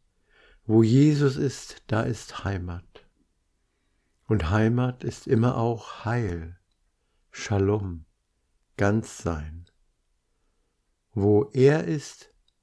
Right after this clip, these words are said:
ist Wahrheit, Befreiung und Gesundheit. Das steht in dem Text heute.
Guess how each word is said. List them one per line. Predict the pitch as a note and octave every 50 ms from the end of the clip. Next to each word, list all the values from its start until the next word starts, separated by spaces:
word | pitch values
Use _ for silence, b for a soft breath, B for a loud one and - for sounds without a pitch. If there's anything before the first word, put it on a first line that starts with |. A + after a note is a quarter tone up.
| _ _ -
ist | C3+ B2+ B2+ - - G#2
Wahrheit, | G2+ G#2 G#2+ G#2+ G2+ E2+ E2 F#2 G2 F#2+ - - - _ _ _ _ _ _
Befreiung | _ G2+ F#2+ - - - - G#2+ A2 A#2 A#2 A2 A2 A#2+ - - - _ _ _ _ _ _ _ _ _ _
und | C3+ A2
Gesundheit. | G#2 A#2+ G#2 G2 A#2 A2+ G#2 F#2+ - - F#2 G2+ F#2+ - - _ _ _ _ _ _ _ _ _ _ _ _ _ _ _ _ _ _ _ _ _ _ _ _ _ _ _ _ _
Das | - C3 C#3+ C3
steht | - - - - B2+ B2+ C3 C3
in | D3 C3 A#2
dem | A#2 A2 G2+ -
Text | - A2 A2+ A2 - - - - - -
heute. | G#2+ G2 F#2+ - - - - F2+